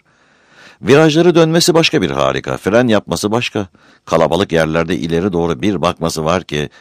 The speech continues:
torpidoyu düşman zırhlısının bordasına nişanlayan genç hücum bot süvarisi de böyle kabadayı olamaz. Sürati gittikçe arttırıyoruz. "Böyle kelle götürür gibi nereye meleğim?" diye sordum.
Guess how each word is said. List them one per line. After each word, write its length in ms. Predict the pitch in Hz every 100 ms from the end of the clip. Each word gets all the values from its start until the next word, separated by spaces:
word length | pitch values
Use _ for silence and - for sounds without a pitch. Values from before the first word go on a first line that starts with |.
| _
torpidoyu 600 | - 123 104 127 113 107
düşman 380 | 87 92 90 107
zırhlısının 600 | 92 92 78 85 92 90
bordasına 420 | 85 87 85 95
nişanlayan 640 | 90 82 87 82 82 82 80 - _
genç 320 | 110 151 143
hücum 380 | 120 113 123 101
bot 180 | 104 127
süvarisi 480 | - 117 113 113 110
de 140 | 85
böyle 220 | 85 98
kabadayı 460 | 101 95 92 90 87
olamaz. 440 | 85 95 69 64 - _ _ _ _ _
Sürati 360 | - 76 71 76
gittikçe 420 | 87 - - 85
arttırıyoruz. 680 | 76 - 69 69 65 62 - _ _ _ -
"Böyle 220 | 95 123
kelle 340 | - 117 131
götürür 300 | 135 127 131
gibi 220 | 131 139
nereye 260 | 120 131 156
meleğim?" 400 | 127 127 160 139
diye 160 | 107 90
sordum. 520 | 87 80 69 65